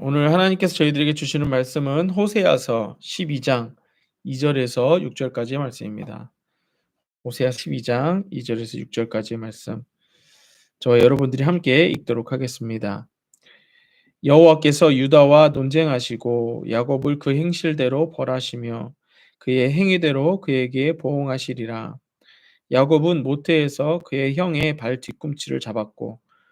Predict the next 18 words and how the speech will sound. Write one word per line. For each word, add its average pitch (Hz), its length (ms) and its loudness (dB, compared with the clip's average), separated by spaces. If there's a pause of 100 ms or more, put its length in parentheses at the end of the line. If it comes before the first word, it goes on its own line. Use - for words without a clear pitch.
(280)
또 156 180 4
힘으로는 170 720 0 (220)
하나님과 139 600 0
겨루되 123 600 -6 (500)
천사와 147 680 0
겨루어 131 520 -4
이기고 139 680 -6 (240)
울며 143 460 -2 (460)
그에게 127 320 -4
간구하며 139 840 -4 (480)
하나님은 151 460 0
베델에서 143 480 0
그를 147 260 -4
만나셨고 127 840 -4 (500)
거기에서 131 440 -2
우리에게 135 480 -2
말씀하셨나니 131 1080 -6 (680)
여호와는 151 640 4